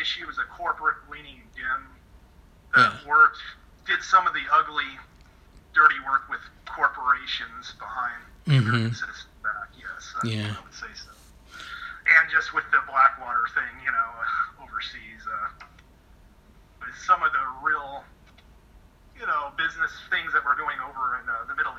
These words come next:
Speaker 1: East and stuff that were hush-hush, she was involved with that somewhat. <laughs>
Speaker 2: Yeah, I,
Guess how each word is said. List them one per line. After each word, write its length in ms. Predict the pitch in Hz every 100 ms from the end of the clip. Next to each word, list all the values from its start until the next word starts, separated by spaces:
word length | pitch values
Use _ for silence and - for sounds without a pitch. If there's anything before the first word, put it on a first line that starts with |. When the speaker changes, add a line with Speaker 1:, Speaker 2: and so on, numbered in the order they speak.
| -
Speaker 1:
East 160 | -
and 100 | -
stuff 200 | - - -
that 140 | 123 -
were 140 | -
hush-hush, 480 | - - - - - - 143
she 160 | 139
was 160 | 135 127
involved 400 | - 131 117 107
with 80 | -
that 160 | - -
somewhat. 480 | - - - - - - - - -
<laughs> 80 | - - - - - - - - - - - - - - -
Speaker 2:
Yeah, 220 | 151 123 123
I, 240 | 143 165